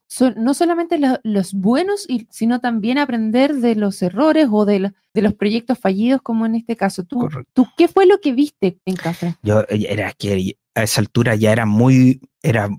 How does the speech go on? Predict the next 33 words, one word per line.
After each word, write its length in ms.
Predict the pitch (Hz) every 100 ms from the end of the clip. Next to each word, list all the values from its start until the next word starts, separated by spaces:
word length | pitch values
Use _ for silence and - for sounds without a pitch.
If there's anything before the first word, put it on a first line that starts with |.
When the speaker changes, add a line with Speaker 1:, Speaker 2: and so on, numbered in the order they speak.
| -
Speaker 2:
bastante 540 | 113 - - 117 _ -
chico, 300 | 139 135 -
pero 480 | 110 107 107 107 -
si 340 | - - - 107
uno 280 | 113 113 104
ya 220 | 110 110
a 40 |
los 180 | 104 104
diez 220 | 104 107
años 300 | 113 123 131 135
o 200 | 117 107
a 40 |
los, 220 | 101 95 - -
a 100 | 131
los 160 | 127 120
cinco 320 | 160 139 143
años, 220 | 143 143
Speaker 1:
Ujú. 80 | 135
Speaker 2:
un 100 | 120
niño 260 | 127 143 135
se 140 | 139
empieza 300 | 110 123 127
a 20 |
dar 160 | 117 117
cuenta 260 | 127 131
de 40 | 127
lo 80 | 117
que 60 |
están 180 | 107 127
conversando 500 | - 117 117 110 113
los 120 | 110
padres. 340 | - 160 147 117 - - -
Entonces, 720 | 110 110 117 - 113 110 107